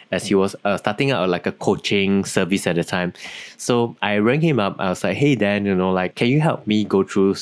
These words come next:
get through something? I need to understand a certain condition right now that I suspect is anxiety attack. I need your head around it." So I, I wanted to know what could I do about this situation right now. So within the next day, we,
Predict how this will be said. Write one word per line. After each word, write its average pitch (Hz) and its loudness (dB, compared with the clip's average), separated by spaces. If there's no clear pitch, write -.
get 107 -2
through 123 0
something? 98 -2
I 92 0
need 107 2
to 110 0
understand 95 -2
a 87 -2
certain 104 -2
condition 90 0
right 82 -2
now 90 0
that 90 -2
I 92 0
suspect - -2
is 92 -4
anxiety 85 -2
attack. 120 -4
I 101 -2
need 104 0
your 87 0
head 95 -2
around 82 0
it." 76 -4
So 92 0
I, 90 -2
I 92 0
wanted 98 0
to 98 -4
know 92 0
what 92 0
could 95 0
I 95 0
do 95 2
about 82 -2
this 87 0
situation 85 -2
right 78 -2
now. 76 -10
So 120 0
within 151 2
the 123 2
next 101 0
day, 98 4
we, 90 4